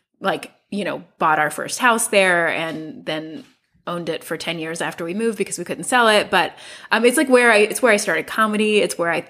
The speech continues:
we, I think Ben and I both still think of it as, like, our home, even though we only really lived there for six years. But, um, but anyway, so we love Cincinnati. But so this is a story of Jim Obergefell and John Arthur.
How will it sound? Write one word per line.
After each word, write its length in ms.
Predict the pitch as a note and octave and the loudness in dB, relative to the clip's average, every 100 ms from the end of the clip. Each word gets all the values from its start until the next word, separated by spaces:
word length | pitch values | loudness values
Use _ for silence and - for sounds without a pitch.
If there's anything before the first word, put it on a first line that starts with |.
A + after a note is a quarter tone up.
| - | -10
we, 240 | F#3+ E3 - | -6 -6 -4
I 80 | G3 | 0
think 180 | G#3 | 2
Ben 140 | F3 F#3 | 2 0
and 100 | F3+ | 0
I 60 | |
both 240 | E3 E3+ E3+ | -2 -2 -2
still 220 | - F3 | -2 -2
think 200 | F3 E3 | -2 -6
of 60 | E3 | -6
it 100 | E3 | -6
as, 240 | D3 D3+ E3 | -4 -2 -2
like, 180 | D#3+ - | -4 -4
our 100 | D#3 | -4
home, 460 | - F3 F#3 B3 B3+ | -4 -6 -2 -2 -2
even 220 | F#3 F3 | -4 -4
though 340 | D#3 D3+ E3 - - - _ _ _ - | -4 -4 -8 -12 -20 -20 _ _ _ 2
we 160 | F#3+ F3+ | 4 4
only 240 | F3 F3 | 2 2
really 240 | E3+ E3+ | 2 2
lived 160 | E3 D#3+ | 2 0
there 120 | E3 | -2
for 140 | D#3+ E3+ | -2 -2
six 300 | - - E3 | -2 -4 -6
years. 260 | D#3 F3 | -4 -4
But, 300 | F3 D#3+ - - | -2 -4 -4 -6
um, 480 | D#3+ D3 C#3 C3+ - _ _ _ _ _ | -2 -2 -4 -10 -16 _ _ _ _ _
but 160 | - G#3 | 0 2
anyway, 180 | D#3 C3+ | 2 -2
so 160 | - | -2
we 160 | F#3+ A3+ | 2 4
love 140 | G#3 | 4
Cincinnati. 420 | - - - C#3 - | 0 -8 -8 -8 -6
But 140 | E3 | -2
so 100 | G3 | 2
this 160 | A3+ E4+ | 4 4
is 120 | C#4 | 2
a 80 | C4+ | 2
story 600 | - F#3 F3 F3 E3+ - | 2 2 4 2 2 0
of 200 | E3+ F3 | -6 -6
Jim 480 | - F#3+ G#3 G#3+ - - | -2 2 2 0 -6 -8
Obergefell 840 | G3 G3 A3 A#3+ B3+ B3+ C#4 D4+ - - _ _ | -4 -2 -2 0 0 0 0 -6 -12 -20 _ _
and 140 | F#3+ F3+ | -6 -2
John 240 | F3+ - | 0 0
Arthur. 460 | D3+ - - B2+ | -4 -8 -10 -12